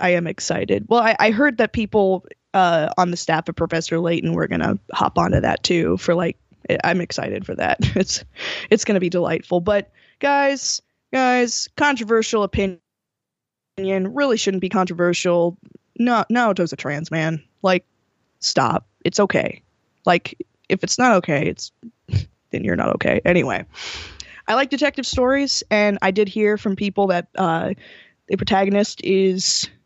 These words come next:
good and not necessarily the typical quirky detective fare, which is good because I think that may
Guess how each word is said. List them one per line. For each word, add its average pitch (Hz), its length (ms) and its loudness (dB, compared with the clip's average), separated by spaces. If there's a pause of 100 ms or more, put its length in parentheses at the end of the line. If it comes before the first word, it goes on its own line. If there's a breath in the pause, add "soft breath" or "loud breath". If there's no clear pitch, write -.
(220)
good 226 360 2 (100)
and 196 360 2
not 196 260 2
necessarily 190 920 0 (540 soft breath)
the 180 240 -2 (160)
typical 196 800 2 (440)
quirky 180 460 0
detective 170 500 0
fare, 196 320 2
which - 460 0 (140)
is 247 240 0
good 277 320 2
because 185 260 0
I 202 100 2
think 220 240 0
that 202 180 0
may 220 920 2